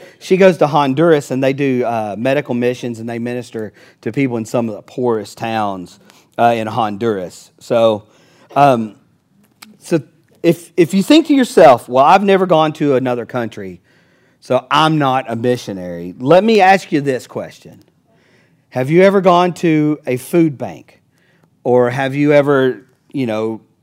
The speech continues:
gone to an outdoor church service? Have you gone out door to door sharing the gospel with other people?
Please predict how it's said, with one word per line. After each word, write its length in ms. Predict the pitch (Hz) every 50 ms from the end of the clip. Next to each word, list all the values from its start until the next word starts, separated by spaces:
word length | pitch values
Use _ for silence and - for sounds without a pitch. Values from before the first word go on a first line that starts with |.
| _ -
gone 340 | 127 139 131 135 135 135 135 131
to 500 | - - 131 127 127 127 127 123 113 113 _ _ _ _
an 120 | - 123 131
outdoor 400 | 127 131 135 131 131 131 127 120
church 420 | - - - 143 123 120 117 -
service? 580 | - - - - 104 101 95 92 95 92 - - _ _ _ _ _
Have 160 | - 131 131
you 100 | 131 139
gone 320 | 127 143 147 147 151 147 147
out 400 | 143 143 139 131 - - 120 110
door 240 | 131 127 131 135
to 100 | 131 123
door 420 | 117 117 123 120 120 120 120 120 110
sharing 640 | - - - - 139 127 120 123 120 117 117 113 113
the 120 | 110 117
gospel 600 | 107 98 120 110 107 110 113 113 - - 107 107 107
with 140 | 110 110 98
other 240 | 117 110 107 107 104
people? 500 | - - 117 110 107 - 95 85 -